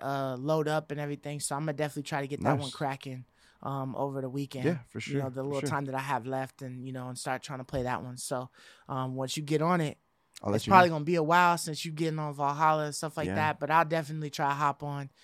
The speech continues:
Speaker 1: and
Speaker 2: Hmm.
Speaker 1: then see if I can, like,
Speaker 2: I
Speaker 1: work
Speaker 2: might,
Speaker 1: through some missions
Speaker 2: I
Speaker 1: with
Speaker 2: might
Speaker 1: you or
Speaker 2: start
Speaker 1: whatever.
Speaker 2: it up. I might, I might take it for a spin 'cause that, previously that was m-, my number one game. That was, like, the reason,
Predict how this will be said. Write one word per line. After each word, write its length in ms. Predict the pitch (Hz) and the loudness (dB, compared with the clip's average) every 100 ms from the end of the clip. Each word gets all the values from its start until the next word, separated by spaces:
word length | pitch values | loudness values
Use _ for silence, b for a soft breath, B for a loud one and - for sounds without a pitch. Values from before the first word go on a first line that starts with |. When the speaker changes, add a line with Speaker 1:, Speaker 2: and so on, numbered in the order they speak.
| b b | b b
Speaker 1:
and 80 | 131 | -4
Speaker 2:
Hmm. 60 | |
Speaker 1:
then 100 | 143 | -2
see 160 | - 156 | -2 -2
if 100 | 143 | -2
I 120 | 139 | -4
can, 100 | 139 | -2
like, 220 | 135 123 135 | -4 -2 2
Speaker 2:
I 60 | |
Speaker 1:
work 60 | 151 | 4
Speaker 2:
might, 160 | 147 | 4
Speaker 1:
through 120 | 156 147 | 2 -4
some 180 | 127 135 | -6 -6
missions 320 | 131 127 165 | -6 -6 -4
Speaker 2:
I 20 | |
Speaker 1:
with 80 | 233 | 0
Speaker 2:
might 60 | |
Speaker 1:
you 20 | 359 | 0
or 40 | |
Speaker 2:
start 280 | 123 131 123 | 2 2 4
Speaker 1:
whatever. 140 | 107 | 2
Speaker 2:
it 40 | 101 | 0
up. 140 | - - | 0 0
I 60 | |
might, 200 | 160 147 _ _ - | 2 0 _ _ -6
I 40 | 120 | -2
might 140 | 123 | 0
take 140 | 127 107 | 0 0
it 60 | |
for 100 | 107 | -2
a 60 | 104 | -4
spin 320 | - 98 104 - | -4 -8 -8 -4
'cause 200 | 120 107 | 0 4
that, 260 | 110 117 110 - _ _ _ _ _ b b | 8 8 6 0 _ _ _ _ _ b b
previously 520 | - 139 135 - 120 117 | 4 6 6 4 4 4
that 340 | 98 98 92 | 4 4 4
was 140 | 107 | 4
m-, 120 | 101 - | 0 0
my 120 | 104 | 2
number 220 | 101 98 | 2 2
one 200 | 95 98 | 2 2
game. 220 | 95 95 113 | 0 -2 -2
That 80 | 85 | 2
was, 120 | 107 | 2
like, 200 | 101 107 | 2 -2
the 100 | 78 | -4
reason, 320 | 104 101 95 | -2 -2 -6